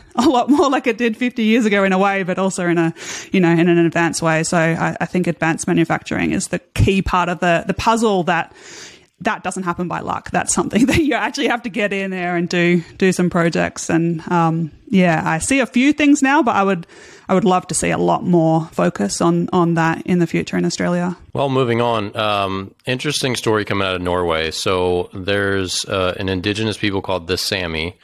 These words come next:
Speaker 2: and, uh, they herd reindeer. This is important to them culturally, something they've been doing for forever. And a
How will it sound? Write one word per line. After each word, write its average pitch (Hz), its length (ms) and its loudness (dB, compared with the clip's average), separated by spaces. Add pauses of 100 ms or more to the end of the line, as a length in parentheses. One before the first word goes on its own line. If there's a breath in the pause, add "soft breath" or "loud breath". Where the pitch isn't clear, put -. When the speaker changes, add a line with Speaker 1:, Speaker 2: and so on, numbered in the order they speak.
(460 loud breath)
Speaker 2:
and, 85 680 -4
uh, 85 500 0
they 95 540 -2 (100)
herd 98 420 -2
reindeer. 87 400 -4
This 78 140 -4
is 85 60 -4
important 95 360 -4
to 92 40 -4
them 87 180 -4
culturally, 87 560 -4
something 82 280 -4
they've 78 120 -10
been 82 100 -4
doing 80 200 -4
for 76 340 -8
forever. 82 600 -4 (560 loud breath)
And 95 520 -6
a 95 480 0